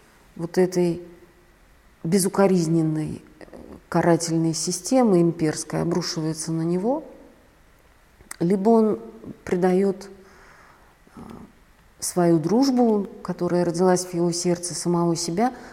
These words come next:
в общем, предает Христа, да, в конечном счете. И тогда он сохраняет себе жизнь. И дальше мы видим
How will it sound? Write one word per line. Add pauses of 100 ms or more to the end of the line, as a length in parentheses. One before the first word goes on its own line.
(140)
в
общем,
предает
Христа,
да,
в
конечном
счете. (1200)
И
тогда (580)
он
сохраняет
себе
жизнь. (760)
И
дальше
мы
видим